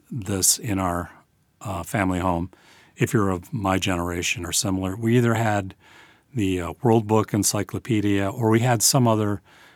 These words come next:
manner, a tome of information, as it were. In addition, one of the things that my dad,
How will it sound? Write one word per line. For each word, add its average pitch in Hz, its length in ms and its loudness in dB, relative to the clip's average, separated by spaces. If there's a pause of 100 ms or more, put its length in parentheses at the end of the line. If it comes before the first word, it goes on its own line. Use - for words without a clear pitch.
(140)
manner, 98 640 2 (640)
a 101 80 -8
tome 101 460 4
of 92 140 0
information, 92 640 -2
as 82 180 -6
it 90 120 -10
were. 87 240 -6 (1120)
In 156 120 6
addition, 113 640 2 (100)
one 127 220 4
of 151 100 6
the 113 100 2
things 104 560 0
that 101 300 -6 (340)
my 107 160 -4
dad, 101 480 -2